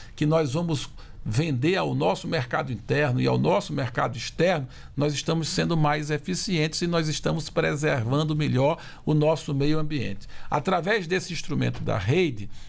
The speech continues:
nós estamos desonorando em nove vírgula vinte e cinco por cento o custo dos sistemas de irrigação. Então, estamos divulgando isso em parceria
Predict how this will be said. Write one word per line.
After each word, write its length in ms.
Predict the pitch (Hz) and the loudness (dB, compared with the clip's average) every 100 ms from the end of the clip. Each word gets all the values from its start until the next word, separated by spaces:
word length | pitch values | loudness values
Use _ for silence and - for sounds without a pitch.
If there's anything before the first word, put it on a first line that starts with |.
| - | -6
nós 460 | - 127 151 170 156 | 0 4 4 2 0
estamos 480 | 151 - 160 160 143 | -4 -2 0 0 0
desonorando 920 | 156 160 143 156 139 117 151 160 156 - | 0 2 0 2 2 2 0 0 -4 -2
em 200 | 180 170 | 0 2
nove 560 | 127 139 170 170 151 | 4 4 4 2 0
vírgula 440 | 127 151 160 156 131 | 2 0 2 0 2
vinte 260 | 135 208 | 2 0
e 20 | |
cinco 340 | - - 165 - | 0 2 4 4
por 100 | 131 | 2
cento 400 | - 165 170 196 | 2 0 0 -2
o 40 | |
custo 640 | - - 226 240 - 240 - - - | 0 4 4 2 -2 -6 -6 -10 -6
dos 200 | 147 196 | 0 2
sistemas 580 | - 190 - 180 180 180 | 2 0 0 2 2 0
de 100 | 156 | 0
irrigação. 680 | 180 180 180 180 - 131 110 - - - | 0 0 0 -2 -2 -2 -2 -4 -4 -4
Então, 220 | 160 226 | 0 0
estamos 400 | 220 226 226 175 | 2 0 2 0
divulgando 680 | 226 180 131 160 175 143 147 | 0 0 2 2 0 0 0
isso 280 | 170 - | 0 0
em 40 | 143 | 2
parceria 720 | 156 160 - 120 147 165 | 2 0 -2 -2 0 0